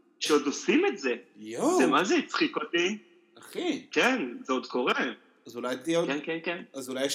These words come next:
Speaker 2: תקווה להקראת, אה, כותרות עיתונים בחמש בבוקר.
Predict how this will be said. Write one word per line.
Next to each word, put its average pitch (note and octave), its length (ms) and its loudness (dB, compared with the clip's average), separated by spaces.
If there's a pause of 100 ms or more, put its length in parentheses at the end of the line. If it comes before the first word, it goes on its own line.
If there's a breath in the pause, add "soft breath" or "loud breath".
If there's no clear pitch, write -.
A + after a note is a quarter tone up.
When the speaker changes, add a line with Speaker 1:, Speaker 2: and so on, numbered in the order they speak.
Speaker 2:
תקווה E3 300 0
להקראת, E3+ 600 0
אה, F#3 100 -2
כותרות F3 400 -4
עיתונים F3 380 -6
בחמש C3+ 380 -8
בבוקר. D#3 460 0